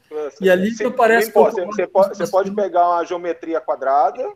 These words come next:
Speaker 2: É.
Speaker 1: né, é básica, mas a geometria do cluster é que vai
Speaker 2: É.
Speaker 1: importar no final das contas.
Speaker 2: É, exatamente.
Speaker 1: Sim.
Speaker 2: Tá? Então, o truque é esse. Eu já não tenho, é, é, reformular o problema,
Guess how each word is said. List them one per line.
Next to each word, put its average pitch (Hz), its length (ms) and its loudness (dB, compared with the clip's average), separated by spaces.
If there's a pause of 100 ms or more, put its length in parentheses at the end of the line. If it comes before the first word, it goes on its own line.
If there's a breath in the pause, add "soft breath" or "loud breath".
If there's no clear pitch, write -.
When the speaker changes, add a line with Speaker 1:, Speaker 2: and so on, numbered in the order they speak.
(120)
Speaker 2:
É. 226 520 6
Speaker 1:
né, 123 260 -8
é 117 60 -12
básica, 185 640 0
mas 175 260 -6
a 180 80 -2
geometria 208 480 -6
do 185 100 -8
cluster 202 400 -10
é - 40 -12
que - 100 -20
vai 190 320 -4
Speaker 2:
É. 202 440 -2
Speaker 1:
importar 202 300 0
no 190 60 -12
final 180 220 -12
das 196 160 -6
contas. 165 400 -8
Speaker 2:
É, - 380 -18
exatamente. 190 1000 -6
Speaker 1:
Sim. 123 140 -20 (440)
Speaker 2:
Tá? 151 480 -8 (300 soft breath)
Então, 214 300 -2
o 220 60 -2
truque 254 300 -6
é 208 220 4
esse. - 220 -4
Eu 175 180 -2
já 233 140 2
não 240 160 0
tenho, 247 340 -2
é, 165 500 0 (320)
é, 151 520 -6
reformular 220 560 4
o 196 80 0
problema, 185 560 0